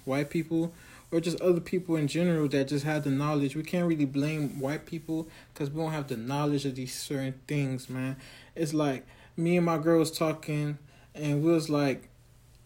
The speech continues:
like, it's how cliche it is that black people feel some type of way when it comes to, like, their kids passing on the business to the kids or the kids taking on the business.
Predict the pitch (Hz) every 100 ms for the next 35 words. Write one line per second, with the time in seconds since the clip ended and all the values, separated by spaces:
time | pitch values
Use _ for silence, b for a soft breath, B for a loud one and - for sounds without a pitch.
0 | - 143 127 - - _ - - 185 196
1 | 180 156 175 170 - 196 175 - 180 165
2 | 160 151 151 147 - b b b b b
3 | b - - 156 143 135 - - - 143
4 | 131 156 160 160 175 156 151 147 - 156
5 | 156 143 143 139 143 135 147 147 131 113
6 | 131 139 147 147 - 147 131 127 127 -
7 | 143 135 - 156 147 143 135 135 - B
8 | B - 156 139 147 143 139 131 147 147
9 | 143 143 135 131 - 147 147 143 123 123
10 | - - 147 147 143 151 139 139 135 127
11 | 131 147 147 147 147 143